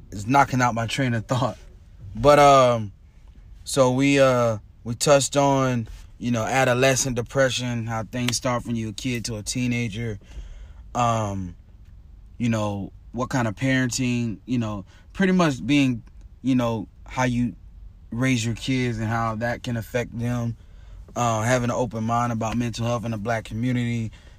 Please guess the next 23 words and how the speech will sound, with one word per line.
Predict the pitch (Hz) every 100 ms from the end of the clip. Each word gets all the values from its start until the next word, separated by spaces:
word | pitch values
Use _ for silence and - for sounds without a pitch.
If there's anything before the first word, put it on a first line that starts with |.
| -
parents | 131 120 120
put | - 120 71
pressure | - 139 123 131
on | 123
their | 120 117
kids, | - - 131 127 123 117 - - - - -
trying | - 123
to | 117
live | 120 120 104
through | 110 104
them. | 107 135 135 131 127 117 - - - - - -
You | - 113
know, | 110 110
Tom | - 120 120 120 117
gives | 117 110
more | 117 123
of | 110
his | 107
story | - 131 123
'cause | 117 113
he | 120
left | 120 117 98
out, | 113 110 104